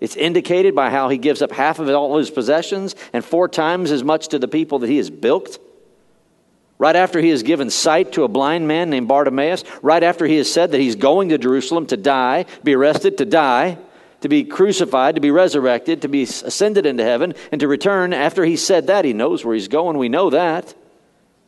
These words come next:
That's right on the heels of after he'd told the rich guy who said, "Hey, I wanna know how you can have eternal life." Jesus said, "Sell everything you have. Give it to the poor and come follow me." And the guy couldn't do it. Jesus has been saving souls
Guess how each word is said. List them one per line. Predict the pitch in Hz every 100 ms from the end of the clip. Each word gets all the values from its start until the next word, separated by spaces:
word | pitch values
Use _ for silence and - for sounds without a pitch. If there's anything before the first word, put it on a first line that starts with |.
| _ _ _
That's | - -
right | 180
on | 170
the | 135
heels | 131 180 190
of | 143
after | 147 151
he'd | 147 143 - -
told | - 180 170
the | 139
rich | 185 214
guy | 143 139 180
who | 165
said, | 151 175
"Hey, | 147 196
I | 139
wanna | 135 156
know | 151 165
how | 156
you | 165
can | 160 151
have | 170
eternal | 160 180 175
life." | 190 262 -
Jesus | 120 117
said, | 135 131
"Sell | - 151
everything | 160 156 170
you | 170
have. | 202 240 - _ _ _ _ _ _ _
Give | -
it | 151
to | 220
the |
poor | 170 151
and | 175
come | 180
follow | 160 190 196
me." | 226 226
And | 127
the |
guy | 120 147 160
couldn't | 196 185 185
do | 254
it. | 233 - - - _ _ _ _ _ _ _ - _
Jesus | - 196 208 226
has | 196
been | 156 160
saving | - - 202 233 226 233
souls | 214 - 165 147 147 185 196